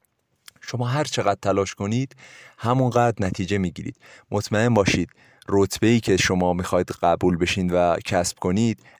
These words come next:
اگر تلاش نکنید بغل دستیتون اون کسی که توی یه شهر دیگه نشسته تو اتاقش از دست شما درش میاره. پس تلاش کنید، م-، مطمئن باشید به نتیجه‌تون می‌رسید. حداقلش اینه که یه جملهٔ جالبی بود، میگفت که،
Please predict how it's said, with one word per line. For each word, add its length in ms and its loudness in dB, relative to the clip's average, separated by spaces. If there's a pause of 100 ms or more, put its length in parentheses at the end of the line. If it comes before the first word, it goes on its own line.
اگر 340 2
تلاش 440 0
نکنید 480 -2
بغل 320 0
دستیتون 640 -2
اون 180 -4
کسی 300 -4
که 120 -6
توی 160 -2
یه 260 2
شهر 300 0
دیگه 320 -2
نشسته 420 -2
تو 140 -10
اتاقش 680 -2 (420)
از 200 -8
دست 240 0
شما 260 -2
درش 400 0
میاره. 340 -4 (320)
پس 200 -2
تلاش 400 0
کنید، 360 -2
م-، 160 -2 (140)
مطمئن 540 0
باشید 300 0
به 80 2
نتیجه‌تون 580 -2
می‌رسید. 480 -2 (300)
حداقلش 760 -2
اینه 160 -2
که 360 0 (400)
یه 140 -2 (160)
جملهٔ 440 0
جالبی 500 0
بود، 260 -6
میگفت 260 -4
که، 220 0